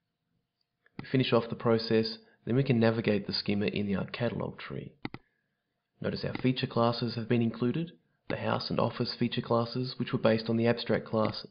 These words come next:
building. Looking at the house properties, we see the subtypes included.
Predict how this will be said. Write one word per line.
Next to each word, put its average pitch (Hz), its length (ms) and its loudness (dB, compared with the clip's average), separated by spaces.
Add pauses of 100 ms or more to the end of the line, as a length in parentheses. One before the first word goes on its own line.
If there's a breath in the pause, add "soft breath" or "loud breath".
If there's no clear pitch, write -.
building. 139 460 0 (580)
Looking 127 160 0
at - 100 2
the - 60 0
house 143 340 0
properties, 156 540 0
we 117 60 -2
see 123 180 0
the 117 100 -2
subtypes 120 640 -4
included. 80 540 -10